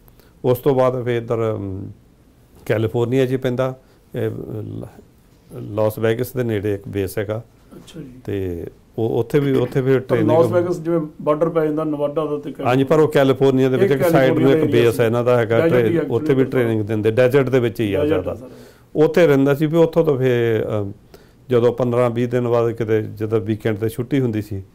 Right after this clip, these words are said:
Speaker 2: ਜੀ।
Speaker 1: ਤੇ ਆਪਣੇ ਦੋਸਤਾਂ ਦੇ ਨਾਲ, ਨਾਲ ਦੇ ਮੁੰਡਿਆਂ ਦੇ ਨਾਲ ਉਹ ਆ ਜਾਂਦਾ ਸੀ। ਉਹ ਵੀ ਇਹਦੇ ਵਿੱਚ ਜਿੱਦਾਂ ਵੀ ਖਾਸ ਸੀਗੇ ਵੀ ਇਕੱਠੇ ਆ ਜਾਣਾ, ਇਹਨੇ ਕਾਰ ਆਪ-, ਆਪਣੀ ਰੱਖੀ ਸੀਗੀ ਤੇ ਆ ਜਾਣਾ। ਉਹ ਤੋਂ ਉਹ ਮੁੰਡੇ ਨਾਲ ਦੇ ਮੁੰਡੇ ਫਿਰ Indian food ਖਾਣਾ ਜ਼ਿਆਦਾ ਪਸੰਦ ਕਰਦੇ ਸੀਗੇ।
Speaker 2: ਅੱਛਾ,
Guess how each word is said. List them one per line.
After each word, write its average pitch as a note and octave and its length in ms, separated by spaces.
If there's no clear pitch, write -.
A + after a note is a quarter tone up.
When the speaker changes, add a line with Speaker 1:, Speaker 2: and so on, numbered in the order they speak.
Speaker 2:
ਜੀ। C#3 140
Speaker 1:
ਤੇ A#2 220
ਆਪਣੇ G#2+ 260
ਦੋਸਤਾਂ G#2+ 380
ਦੇ G#2 120
ਨਾਲ, G2+ 260
ਨਾਲ G#2 220
ਦੇ G#2 80
ਮੁੰਡਿਆਂ G2 280
ਦੇ G2+ 100
ਨਾਲ G2 200
ਉਹ A2 240
ਆ F#2+ 80
ਜਾਂਦਾ G2 220
ਸੀ। B2 80
ਉਹ C3+ 140
ਵੀ D3 120
ਇਹਦੇ C3 240
ਵਿੱਚ A#2+ 140
ਜਿੱਦਾਂ A#2 220
ਵੀ A2 200
ਖਾਸ A#2 400
ਸੀਗੇ A#2+ 220
ਵੀ B2+ 120
ਇਕੱਠੇ B2+ 380
ਆ A2 80
ਜਾਣਾ, G#2+ 220
ਇਹਨੇ A#2+ 140
ਕਾਰ A2 220
ਆਪ-, G#2 340
ਆਪਣੀ G#2+ 280
ਰੱਖੀ A#2 280
ਸੀਗੀ G#2 340
ਤੇ A2+ 140
ਆ G#2+ 100
ਜਾਣਾ। A2+ 200
ਉਹ B2+ 80
ਤੋਂ B2+ 180
ਉਹ B2 120
ਮੁੰਡੇ A#2+ 260
ਨਾਲ A#2 240
ਦੇ B2 80
ਮੁੰਡੇ B2 300
ਫਿਰ C3 120
Indian B2+ 380
food A#2+ 260
ਖਾਣਾ A2+ 420
ਜ਼ਿਆਦਾ G#2+ 260
ਪਸੰਦ A2 300
ਕਰਦੇ A2+ 300
ਸੀਗੇ। G#2+ 160
Speaker 2:
ਅੱਛਾ, G2+ 160